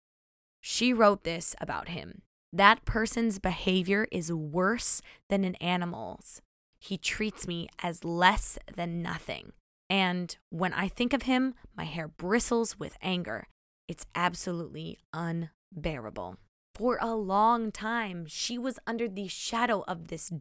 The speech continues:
dumpster fire of a man and lost her dream of becoming a respected poet. But thankfully, in nineteen oh three, she moved to Beijing with her husband,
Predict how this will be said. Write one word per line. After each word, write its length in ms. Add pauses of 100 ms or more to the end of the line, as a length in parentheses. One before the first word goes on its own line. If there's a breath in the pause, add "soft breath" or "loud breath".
(100)
dumpster 460
fire 400
of 140
a 80
man 480 (360 loud breath)
and 220
lost 440
her 120
dream 500
of 200
becoming 580
a 80
respected 880
poet. 540 (840)
But 140
thankfully, 580
in 180
nineteen 400
oh 140 (140)
three, 400 (340 loud breath)
she 260
moved 500
to 80
Beijing 800
with 280
her 480 (160)
husband, 440